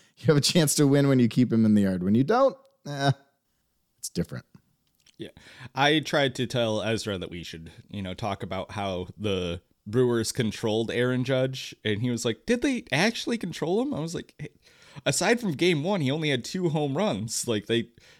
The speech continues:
Speaker 2: they limited him to infield singles. Like, he has, like, a one thousand slugging coming into this in September."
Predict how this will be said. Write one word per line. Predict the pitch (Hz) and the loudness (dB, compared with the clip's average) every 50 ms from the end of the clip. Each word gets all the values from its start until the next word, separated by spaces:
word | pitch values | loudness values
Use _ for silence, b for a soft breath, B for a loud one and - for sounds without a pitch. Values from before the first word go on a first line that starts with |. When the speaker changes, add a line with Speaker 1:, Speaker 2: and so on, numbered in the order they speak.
| b b | b b
Speaker 2:
they | - 110 113 104 | -4 -2 -2 0
limited | 101 117 131 147 151 160 160 | 2 2 2 4 4 2 2
him | 160 - | 0 0
to | 123 95 | -2 -2
infield | 87 127 131 - - 107 98 98 98 | 0 0 -2 -2 -2 -2 -2 -2 -4
singles. | - - 180 180 185 170 160 165 165 160 160 156 156 156 - - | -2 0 0 0 0 2 2 2 2 2 0 0 -2 -4 -6 -8
Like, | - - 113 117 104 101 - - | -8 -6 -2 -2 -2 -2 -4 -8
he | - - 214 | -8 -2 0
has, | 202 196 175 190 | 0 0 2 0
like, | 170 - | -4 -2
a | 151 | -2
one | 131 143 147 139 | -2 -2 -2 -2
thousand | 117 - 127 101 107 127 143 151 147 - 147 139 117 | -4 -4 -4 0 0 2 0 0 0 -2 -2 -2 -2
slugging | - - 120 113 117 135 151 123 117 85 73 82 | -2 -2 -2 0 2 2 2 2 0 -4 -4 -6
coming | 85 - - 104 113 117 110 110 | -8 -6 -4 -2 -2 -2 0 0
into | 117 120 117 - 113 104 95 | -2 -2 -2 -2 -2 -2 -2
this | 87 95 95 - | -2 -4 -4 -4
in | 101 98 98 | -6 -8 -8
September." | - 104 - - - 113 131 139 - - 67 - | -8 -10 -12 -8 -6 -6 -4 -4 -6 -8 -10 -12